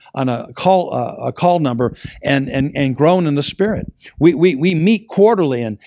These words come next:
and we have prophetic and apostolic impartation, and we, we get a, an outline for the next quarter, and we chase the heart of God, and we keep our fingers on his, on his, on his pulse. And we're praying things out. We're praying in the nature needed.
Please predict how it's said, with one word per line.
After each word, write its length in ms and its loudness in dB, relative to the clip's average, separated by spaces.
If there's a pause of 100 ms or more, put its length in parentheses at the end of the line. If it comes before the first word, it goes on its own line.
(160)
and 160 2
we 80 -2
have 220 0
prophetic 520 0
and 100 0
apostolic 760 0
impartation, 880 -2 (260)
and 140 0
we, 140 0
we 280 0 (200)
get 180 2
a, 80 0
an 180 -2
outline 400 0
for 140 -4
the 100 -4
next 240 -6
quarter, 420 2 (240)
and 120 -2
we 100 0
chase 420 -2
the 120 -6
heart 220 0
of 120 -10
God, 280 -2
and 60 -6
we 80 -2
keep 240 -4
our 120 0
fingers 400 -4
on 140 -2
his, 160 -6
on 180 -4
his, 160 -6 (160)
on 100 -4
his 120 -4
pulse. 640 -2 (480)
And 100 0
we're 100 4
praying 500 -2
things 380 -2 (140)
out. 480 -4 (240)
We're 100 2
praying 460 0
in 140 0
the 60 0
nature 440 -2
needed. 500 0